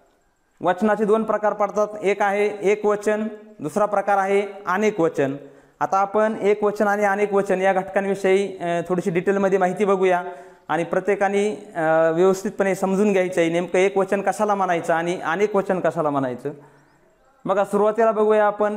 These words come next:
एक वचन म्हणजे काय. तर नामावरून एका वस्तूचा बोध झाला तर त्याला एक वचन समजावे. म्हणजे एखादं नाम जर आपण दिलं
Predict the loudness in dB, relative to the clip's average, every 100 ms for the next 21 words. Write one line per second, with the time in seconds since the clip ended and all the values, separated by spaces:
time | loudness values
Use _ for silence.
0 | 0 0 2 0 2 0 2 2 0 0
1 | -2 -2 -12 -18 -20 _ _ 0 2 2
2 | -4 -14 -20 -20 -20 -6 -2 0 2 2
3 | 2 2 0 2 0 0 -2 0 0 2
4 | 0 0 0 0 0 -4 -8 -12 0 0
5 | 2 0 2 -2 -4 -4 -2 0 -2 0
6 | -2 0 -2 0 0 2 0 -4 -14 -20
7 | _ _ _ _ _ _ -6 0 2 2
8 | 0 0 0 0 0 0 2 0 0 0
9 | 0